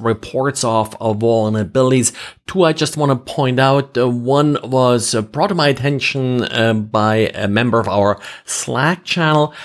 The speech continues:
and, uh, that's that various, uh, routers and such sold at Walmart have unpatched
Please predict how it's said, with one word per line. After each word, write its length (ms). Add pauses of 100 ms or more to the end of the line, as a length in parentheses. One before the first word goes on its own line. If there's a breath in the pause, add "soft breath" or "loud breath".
(120)
and, 540
uh, 180
that's 400
that 300
various, 640
uh, 200
routers 840
and 560 (100)
such 360
sold 520
at 200
Walmart 720 (320 loud breath)
have 500
unpatched 880